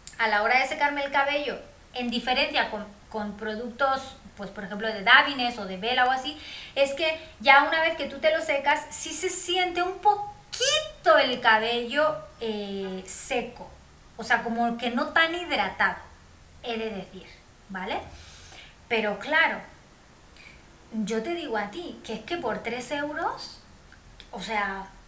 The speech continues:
Dios, si es que antes de ir y comprarte un producto del súper, pues mejor comprarte este. Esa es la verdad. ¿Cuál es mi puntu-,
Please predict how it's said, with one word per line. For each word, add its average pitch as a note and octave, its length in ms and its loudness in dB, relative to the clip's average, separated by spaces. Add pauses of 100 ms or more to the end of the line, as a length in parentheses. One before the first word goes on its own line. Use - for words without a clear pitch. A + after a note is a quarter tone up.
(480)
Dios, A3+ 400 -6
si A3+ 80 -6
es G#3 100 -8
que B3 800 -6 (1080)
antes A3 320 -2
de C#4 80 0
ir E4+ 120 -6
y - 80 -8
comprarte A3 440 -4
un B3+ 120 -6
producto C#4 360 -2
del C#4 120 0
súper, E4+ 280 -6
pues C#4 120 -6
mejor A3 280 -8
comprarte C4+ 520 -6
este. C#4+ 320 -12 (200)
Esa A#3+ 220 -6
es A3 80 -10
la G3 140 -6
verdad. G3 240 -12 (440)
¿Cuál G4 260 10
es G#4+ 160 0
mi G4 160 -6
puntu-, D4+ 440 -8